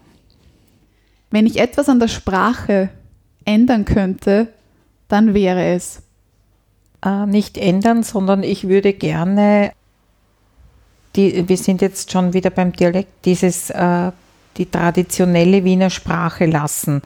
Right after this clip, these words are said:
Speaker 2: sprich im Volkslied. Äh, mir wäre wichtig, äh, diese alten Reime, all dieses, dieses alte Spruchgut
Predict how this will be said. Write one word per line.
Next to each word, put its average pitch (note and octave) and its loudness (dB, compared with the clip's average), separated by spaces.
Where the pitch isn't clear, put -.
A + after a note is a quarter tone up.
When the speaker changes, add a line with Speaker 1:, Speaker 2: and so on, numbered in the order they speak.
Speaker 2:
sprich - -2
im E3+ 0
Volkslied. E3+ 0
Äh, G3 -8
mir F#3 0
wäre F3+ 2
wichtig, F#3 -2
äh, F3 0
diese F#3 0
alten F#3 0
Reime, E3 2
all D#3+ 0
dieses, F3+ -2
dieses F3+ -2
alte E3 0
Spruchgut - -2